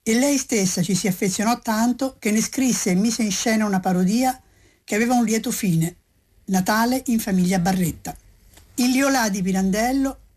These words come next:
millenovecentotrentacinque, Tina Pica interpreta la madre della sedotta,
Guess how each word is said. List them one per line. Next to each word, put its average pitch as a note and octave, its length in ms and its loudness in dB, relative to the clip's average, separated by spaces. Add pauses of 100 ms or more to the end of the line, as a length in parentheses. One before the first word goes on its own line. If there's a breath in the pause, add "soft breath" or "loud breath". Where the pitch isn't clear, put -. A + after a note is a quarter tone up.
(100)
millenovecentotrentacinque, G#3 1500 0 (180)
Tina G3+ 260 -2
Pica C4+ 240 0
interpreta A3 540 -2
la G3 100 0
madre G#3 260 -2
della G3+ 160 0
sedotta, F3+ 640 -2